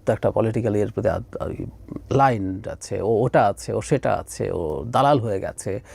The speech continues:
সে কারণে এসব করছে।" প্রচুর গালাগালের শিকার হয়েছি এনসিপিরও, জামায়াতের হয়েছি তো বটেই, এনসিপিরও হয়েছি, কারণ তাদের সমালোচনা করছি, তাদের সমালোচনা করছি। তো এখন খুবই গুরুত্বপূর্ণ লোকজন। এনসিপি না হলেও বৈষম্য বিরোধী ছাত্র আন্দোলন very much aligned,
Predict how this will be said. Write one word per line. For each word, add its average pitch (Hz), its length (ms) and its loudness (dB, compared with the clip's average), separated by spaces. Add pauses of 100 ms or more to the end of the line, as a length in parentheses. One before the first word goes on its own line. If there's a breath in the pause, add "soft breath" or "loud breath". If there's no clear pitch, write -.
(140 loud breath)
সে 240 220 6
কারণে 196 300 4
এসব 135 200 -2
করছে।" - 220 -6
প্রচুর 165 300 6
গালাগালের 240 460 4
শিকার 139 300 -2
হয়েছি 107 320 -4
এনসিপিরও, 101 580 -8 (400)
জামায়াতের 117 500 2
হয়েছি 110 280 -2
তো 113 160 -2
বটেই, 110 480 2 (580 loud breath)
এনসিপিরও 175 580 4
হয়েছি, - 340 -14 (220)
কারণ 147 280 4 (600)
তাদের 165 160 6
সমালোচনা 160 640 2
করছি, - 400 -16 (380)
তাদের 110 160 4
সমালোচনা - 580 -2
করছি। - 340 -8
তো 196 380 4 (320 loud breath)
এখন 196 500 6 (360 soft breath)
খুবই 202 360 4
গুরুত্বপূর্ণ 175 600 4
লোকজন। 135 420 2
এনসিপি 151 400 2
না 151 120 6
হলেও 180 280 6
বৈষম্য 147 320 0
বিরোধী 151 240 -2
ছাত্র 151 280 0
আন্দোলন 139 380 0
very 143 220 4
much 196 180 2
aligned, 131 420 4